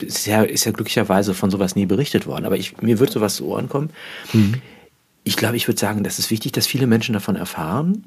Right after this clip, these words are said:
Speaker 1: und würde versuchen, das, äh, sag mal, sachlich zu erhärten und kommunikativ der Debatte zuzuführen. Das wäre jetzt meine Reaktion.
Speaker 2: Also,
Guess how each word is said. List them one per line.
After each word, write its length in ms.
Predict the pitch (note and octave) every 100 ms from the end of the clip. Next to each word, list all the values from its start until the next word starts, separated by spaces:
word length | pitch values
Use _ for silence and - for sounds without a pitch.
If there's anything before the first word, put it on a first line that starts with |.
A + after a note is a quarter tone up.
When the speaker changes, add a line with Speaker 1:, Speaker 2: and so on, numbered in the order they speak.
| - -
Speaker 1:
und 240 | A#2 G#2+
würde 140 | A#2
versuchen, 680 | A#2 A#2+ G#2+ A#2+ - C#3 B2+
das, 500 | G2 G2+ - - - - D3
äh, 40 |
sag 160 | - F#2+
mal, 160 | G2+
sachlich 320 | G2 - A#2+ -
zu 100 | G2
erhärten 540 | E2+ F#2 A#2 G3 A#3 - - - - -
und 200 | - C3
kommunikativ 680 | - B2+ C#3 C3+ C3 - C3
der 120 | B2
Debatte 840 | G#2+ - A2 G#2 A2 A#2+ A2+ A2 - -
zuzuführen. 640 | - A#2 - F#2 - C2 C2
Das 180 | F#2 -
wäre 120 | G2
jetzt 100 | F#2
meine 200 | G2 G2
Reaktion. 500 | F#2 E2+ - - - - _ _ -
Speaker 2:
Also, 200 | F#2+